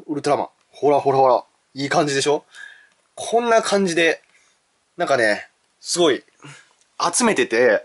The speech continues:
まあ、五百シリーズだけを買ってるんですけども、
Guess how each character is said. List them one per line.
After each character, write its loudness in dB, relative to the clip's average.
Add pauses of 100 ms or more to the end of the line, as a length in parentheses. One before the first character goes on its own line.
(1400)
ま -2
あ、 -4
五 -2
百 2
シ 0
リ 2
ー 4
ズ 2
だ -2
け 2
を 2
買 -2
っ -8
て -8
る 6
ん 0
で -2
す -12
け -6
ど -2
も、 2